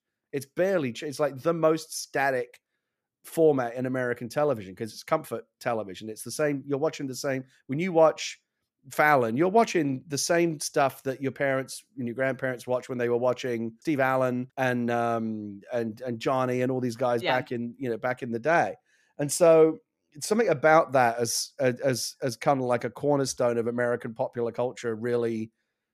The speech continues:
Speaker 1: kind of stuck with me. I didn't grow up on that. When I was in the U K, when I grew up in the U K, we didn't have that late night format. Uh, and so, but I was aware of it. And when I came to America, it was fascinating to go, "Oh, these are those shows. This is Johnny Carson. This is Jay Leno. This is
Speaker 2: Yeah.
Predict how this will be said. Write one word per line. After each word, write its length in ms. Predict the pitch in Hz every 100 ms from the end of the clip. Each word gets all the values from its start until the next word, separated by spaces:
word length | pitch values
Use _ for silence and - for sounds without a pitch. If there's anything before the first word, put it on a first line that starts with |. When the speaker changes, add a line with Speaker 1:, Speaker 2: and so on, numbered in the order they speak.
| _ _ _ _ _
Speaker 1:
kind 160 | 156 127
of 40 |
stuck 340 | - 151 143 143
with 160 | 120
me. 220 | 110 107 98
I 100 | 175
didn't 180 | 208 147
grow 180 | 139
up 120 | 151 143
on 100 | 113
that. 140 | 110
When 120 | 123
I 40 | 139
was 120 | 131
in 100 | 127
the 80 | 117
U 120 | 113
K, 100 | 139
when 100 | 127
I 60 |
grew 180 | 120 131
up 80 | 123
in 100 | 123
the 80 | 120
U 80 | 117
K, 160 | 135
we 80 | 123
didn't 140 | 135 120
have 280 | 135 127 -
that 240 | 120 110 120
late 220 | 117 120
night 160 | 107 107
format. 440 | - 131 117 73 - _ _ _ _ _ -
Uh, 280 | 113 110 113
and 120 | 117
so, 160 | 147 131
but 200 | 131 127
I 40 |
was 120 | 127
aware 340 | 127 139 196 170
of 80 | 110
it. 80 |
And 80 | 110
when 100 | 120
I 60 | 120
came 180 | 139 123
to 100 | 123
America, 340 | 123 139 120
it 20 |
was 120 | 113 -
fascinating 320 | 139 139 117 120
to 60 |
go, 20 | 170
"Oh, 220 | 262 220
these 180 | 185 170
are 60 |
those 200 | 170 175
shows. 360 | 170 220 294 220
This 160 | 139
is 80 | 151
Johnny 280 | 139 160 156
Carson. 400 | - 170 170 117
This 200 | 120 -
is 40 |
Jay 240 | 120 131 123
Leno. 300 | 127 131 113
This 220 | 117 117
is 160 | 117 202
Speaker 2:
Yeah. 180 | 151